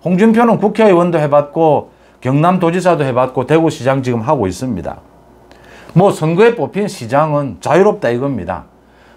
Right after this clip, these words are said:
부시장, 부지사를 중심으로 비상근무 잘하고 있다 이 상황입니다. 또 책임을 묻는데도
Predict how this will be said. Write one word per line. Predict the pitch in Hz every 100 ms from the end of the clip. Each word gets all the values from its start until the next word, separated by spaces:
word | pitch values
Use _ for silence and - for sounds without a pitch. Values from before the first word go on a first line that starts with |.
| _
부시장, | 131 139 190 208 202 131 98 -
부지사를 | 135 180 214 208
중심으로 | 143 135 123 156 139 113 82 - _ _ _ _ -
비상근무 | 123 175 165 135 143
잘하고 | - 127 190 151
있다 | 139 123
이 | 139
상황입니다. | 165 170 139 101 90 95 76 - _ _
또 | 165
책임을 | 156 233 240 247 214
묻는데도 | 135 135 151 160 143 147 147 107